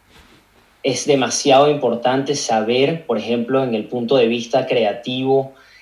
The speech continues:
qué es lo que realmente te va a beneficiar a ti y va a llevar a tu producción a un próximo nivel.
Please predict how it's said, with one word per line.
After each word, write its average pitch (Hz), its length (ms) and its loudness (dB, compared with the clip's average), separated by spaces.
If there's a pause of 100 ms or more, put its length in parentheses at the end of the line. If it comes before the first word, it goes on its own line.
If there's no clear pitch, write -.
(220)
qué 139 380 4
es 160 180 0
lo 147 120 4
que 127 100 0
realmente 123 540 0
te 117 160 2
va 110 120 4
a 110 40 2
beneficiar 127 760 2
a 127 140 0
ti 135 320 -6
y 123 120 -6
va 117 260 2
a - 160 -2
llevar 113 380 2
a 131 120 -2
tu 135 140 -8
producción 120 800 0
a 110 60 -8
un 107 140 -8
próximo - 420 -2
nivel. 113 460 -2